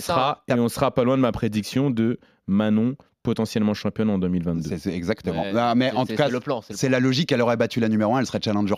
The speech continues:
Speaker 3: plus que légitime. Après, il, pour s'habituer un peu aux lumières, au côté main event,
Speaker 1: C'est
Speaker 3: au co-main
Speaker 1: parfait.
Speaker 3: event, ils aimeraient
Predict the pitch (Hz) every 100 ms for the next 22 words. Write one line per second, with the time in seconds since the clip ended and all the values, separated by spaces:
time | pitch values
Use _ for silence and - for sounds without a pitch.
0 | - 127 - 107 98 - 156 - 123 -
1 | 170 180 - - _ - 135 139 _ _
2 | _ _ _ - 139 - 180 170 160 185
3 | 175 139 151 135 147 156 156 151 151 127
4 | 113 113 120 113 113 113 120 113 123 -
5 | 120 127 131 127 117 160 - - 127 123
6 | 110 151 143 151